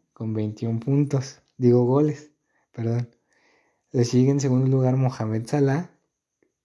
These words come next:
de Liverpool con veinte goles, nada más un gol de diferencia.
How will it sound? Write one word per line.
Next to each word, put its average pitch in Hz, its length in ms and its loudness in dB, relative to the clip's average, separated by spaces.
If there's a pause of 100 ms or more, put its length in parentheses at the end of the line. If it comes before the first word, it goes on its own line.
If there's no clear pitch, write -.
de 135 140 0
Liverpool 123 680 2
con 113 220 -6
veinte 156 320 -2
goles, 160 460 -2
nada 104 160 -10
más 120 240 -6
un 151 120 -2
gol 147 140 0
de 147 80 0
diferencia. 165 600 -2